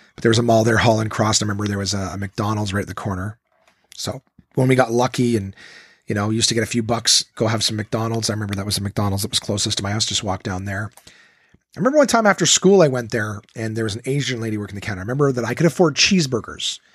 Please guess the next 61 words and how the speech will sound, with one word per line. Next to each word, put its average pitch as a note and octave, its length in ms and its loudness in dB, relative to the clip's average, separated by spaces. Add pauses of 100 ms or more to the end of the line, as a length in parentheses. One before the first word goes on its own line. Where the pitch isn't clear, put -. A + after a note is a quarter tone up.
(240)
'cause A2+ 120 -4
cheeseburgers C#3 460 4
were, B2 80 2
like, A2 120 0
a G2+ 40 -8
buck A2 400 -4 (220)
instead G2+ 300 0
of, G2 120 -4
like, F#2+ 220 -4
the E2 220 -4 (300)
five A2+ 380 0
dollars F#2+ 380 0
for F#2 180 -2
a, E2+ 220 -2 (180)
you A2+ 60 -4
know, F#2+ 200 -6 (400)
a F#2+ 140 0
Big G#2+ 240 2
Mac F#2+ 280 -4
meal F#2+ 200 -4
or F2+ 40 -6
whatever, F2 260 -8
but F#2 100 -4
I F#2 40 0
could G#2 100 -2
afford, G#2+ 320 0
like, G#2 140 -2
the G#2+ 60 -2
dollar G2 600 -2
cheeseburgers. G2+ 640 -2 (400)
So - 140 2
one C3 100 4
time A2+ 160 2
I G#2+ 40 4
had G#2+ 120 2
a - 40 -2
few A2 120 0
bucks A2 260 0
and B2+ 60 -2
I - 20 -2
was A#2 100 -2
like, A#2+ 140 -2
"Oh, G#3 60 2
I'll D3+ 80 2
take D3 240 2
three E3+ 180 -2
cheeseburgers." C#3+ 440 0
That F#3+ 60 6
was D#3+ 100 4
it. C3 60 0
No D#3+ 120 0
fries, G2 260 -4
whatever. G#2+ 180 -10
Just, - 240 -10 (380)
"I'm F3 80 -10
gonna F3 120 2
get, E3 200 2
uh, D3 140 6
three F3 180 2
cheeseburgers, F#3 480 0
please." G#3 200 -4